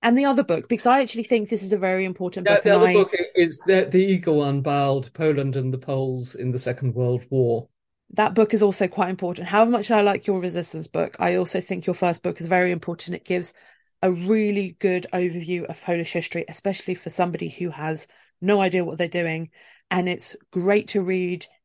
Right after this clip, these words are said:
Speaker 1: It's easy to read. It's understandable, and you make everything so relatable. So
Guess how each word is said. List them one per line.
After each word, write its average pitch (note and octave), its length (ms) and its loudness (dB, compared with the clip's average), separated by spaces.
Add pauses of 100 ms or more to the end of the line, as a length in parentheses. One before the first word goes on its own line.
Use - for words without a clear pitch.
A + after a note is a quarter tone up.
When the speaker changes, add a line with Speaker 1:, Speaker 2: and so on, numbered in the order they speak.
Speaker 1:
It's F3+ 240 -8
easy G#3+ 300 2
to G3 140 -4
read. F3+ 280 -2
It's E3+ 180 -6
understandable, F3+ 920 -2
and F3+ 100 -6
you F#3 80 -4
make F3+ 280 -4
everything E3+ 360 -4
so F3 220 -2
relatable. E3+ 540 -2
So F3 160 0